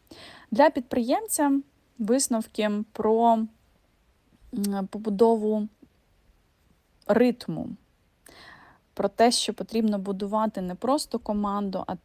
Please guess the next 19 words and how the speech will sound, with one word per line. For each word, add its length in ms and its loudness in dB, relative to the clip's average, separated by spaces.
треба 400 -2
будувати 720 -6
ритм 680 -2
в 120 -10
роботі. 480 -8
Наприклад, 640 -6
понеділок — 520 -2
це 160 -8
буде 340 -12
присвячений 720 -8
день 300 -6
для 120 -6
маркетингу, 800 0
вівторок — 540 0
для 140 -10
аналітики, 760 -6
середа — 640 -4
для 300 -6
стратегії. 800 -2